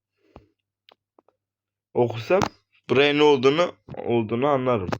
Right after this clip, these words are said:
Ama okumak istemiyorum. Ne gerek var? Bu oyun bizi buraya götürsün. Bundan sonra bir videoyu sonlandıralım. Böyle olmaz.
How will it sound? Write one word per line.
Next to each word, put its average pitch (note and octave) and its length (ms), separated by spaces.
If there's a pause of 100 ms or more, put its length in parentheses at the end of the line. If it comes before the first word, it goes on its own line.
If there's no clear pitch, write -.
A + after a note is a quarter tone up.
(100)
Ama C3+ 360 (260)
okumak A2+ 400
istemiyorum. G2 600 (220)
Ne G#2 100
gerek G2+ 380
var? - 180 (2000)
Bu A#2+ 120
oyun C3 200
bizi B2+ 260
buraya C3+ 240
götürsün. B2 560
Bundan A#2 260
sonra A#2+ 280
bir A2+ 200
videoyu A2+ 280
sonlandıralım. G2+ 880
Böyle F#2+ 200
olmaz. G2 500